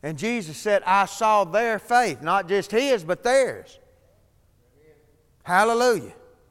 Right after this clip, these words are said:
Reckon, reckon you know anybody that if they couldn't get in, would tear the roof down here and well rope someone down through there? Do you believe so, they'd be praying for more than just the crippled fella?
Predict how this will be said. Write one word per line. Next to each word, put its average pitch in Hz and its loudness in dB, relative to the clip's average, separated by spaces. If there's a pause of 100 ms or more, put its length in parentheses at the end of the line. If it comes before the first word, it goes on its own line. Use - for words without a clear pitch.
(260)
Reckon, 208 0 (140)
reckon 214 -2
you 226 -4
know 226 0
anybody 214 -2 (400)
that 165 -2
if 160 -8
they 202 2
couldn't 208 0
get 202 0
in, 202 -2
would 160 -12
tear 202 -2
the 175 -6
roof 196 -2
down 202 -2
here 220 -6 (720)
and 156 -12
well 202 -2
rope 202 -2
someone 202 -8
down 202 2
through 208 -2
there? 214 2 (2000)
Do 156 -6
you 185 -4
believe 196 -2
so, 214 -2 (240)
they'd 160 -6
be 175 -4
praying 208 -6
for 165 -10
more 196 -6
than 170 -10
just 196 -2
the 180 -8
crippled 220 -2
fella? 123 -6